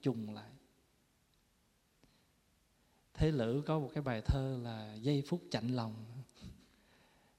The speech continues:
Tức là có một cái giây phút nào đó, cái lòng mình nó phải trùng lại.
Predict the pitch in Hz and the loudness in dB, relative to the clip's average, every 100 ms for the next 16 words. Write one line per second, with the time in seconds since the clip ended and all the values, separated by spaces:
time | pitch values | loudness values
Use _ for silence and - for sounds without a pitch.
0 | - - 165 139 - 175 - 170 170 165 | -6 2 2 4 4 4 4 6 6 6
1 | 208 - 135 110 117 143 175 - 165 127 | 4 2 -2 -2 -4 -6 -8 0 2 2
2 | 113 113 120 - 143 147 123 110 107 110 | 0 0 -2 -4 -2 0 0 -2 -6 -12